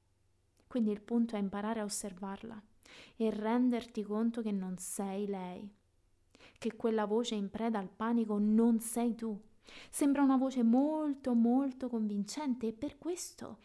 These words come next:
ti convincerà fino alla fine di essere te. Lo farà in tutti i modi, cercherà di farlo in tutti i modi.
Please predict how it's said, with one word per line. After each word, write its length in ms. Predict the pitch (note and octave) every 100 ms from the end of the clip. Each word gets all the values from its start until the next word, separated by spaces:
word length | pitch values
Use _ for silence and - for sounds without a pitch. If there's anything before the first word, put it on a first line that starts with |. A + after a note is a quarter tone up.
| _
ti 100 | -
convincerà 760 | D#4 D4+ C#4 D4 C#4+ A#3+ C#4 C#4+
fino 220 | B3 D#4+
alla 180 | C#4+ C4
fine 320 | A#3+ D#4 C#4
di 80 | B3+
essere 420 | D4+ - B3 A#3+
te. 440 | A#3 C#4 A#3+ G#3+ -
Lo 100 | -
farà 200 | C4 C#4+
in 100 | E4
tutti 220 | C#4 C4 A3+
i 20 |
modi, 260 | B3 A3
cercherà 320 | G#3 G#3 A#3+ B3+
di 100 | A#3
farlo 200 | B3+ B3
in 80 |
tutti 220 | A3 G#3+ G3
i 20 |
modi. 320 | G3+ G3